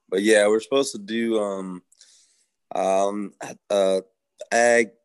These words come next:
some kind of ag thing, fair or something,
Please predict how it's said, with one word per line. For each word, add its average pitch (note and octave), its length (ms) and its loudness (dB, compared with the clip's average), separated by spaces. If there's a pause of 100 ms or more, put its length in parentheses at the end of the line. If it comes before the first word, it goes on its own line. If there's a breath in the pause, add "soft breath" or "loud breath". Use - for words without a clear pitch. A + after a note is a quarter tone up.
(180)
some D3 300 -2
kind C3+ 220 -2
of - 100 -2
ag G2+ 320 2 (340)
thing, F2+ 480 -6 (420)
fair F#2+ 440 2
or F2+ 40 -2
something, F2+ 480 -2